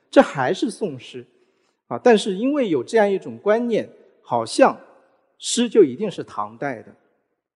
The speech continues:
那么唐代的诗和宋代的诗呢，其实它确实有很多的不同。在我们的学术史上，有很多对于唐诗和宋诗不同的评论。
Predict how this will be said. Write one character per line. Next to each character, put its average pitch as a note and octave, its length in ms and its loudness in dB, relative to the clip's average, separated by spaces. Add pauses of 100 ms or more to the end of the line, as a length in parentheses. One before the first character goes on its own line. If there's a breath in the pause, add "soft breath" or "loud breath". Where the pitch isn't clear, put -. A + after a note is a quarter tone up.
(580 soft breath)
那 D4+ 80 8
么 E4 100 8
唐 G#3+ 300 -2
代 F4 120 2
的 G3+ 140 4
诗 F#3 220 -8
和 D#3 80 -6
宋 C4 260 -6
代 F#3 140 0
的 C3+ 100 -6
诗 - 220 -16
呢， B2 140 -12
其 - 140 -20
实 E3 120 -8
它 F#3+ 160 -2
确 A3+ 260 0
实 - 160 -8
有 C3+ 120 -12
很 G2+ 220 -20
多 C#3 140 -10
的 C#3 80 -10
不 - 180 -16
同。 G2 440 -20 (240)
在 C#4 140 6
我 F#3 140 10
们 F3+ 160 -4
的 E3+ 320 2
学 F#3 320 0
术 B3 200 -4
史 C#3 200 -12
上， D#3 280 -2
有 D3+ 120 -2
很 A#2 280 -10
多 G3 180 0
对 A3+ 140 0
于 D#3 100 -4
唐 C#3 280 -6
诗 E3 140 -8
和 D#3 120 -6
宋 E3+ 260 -8
诗 - 160 -16
不 G3 160 6
同 A#2+ 280 -14
的 C#3+ 120 -6
评 G#2+ 360 -18
论。 E3+ 220 0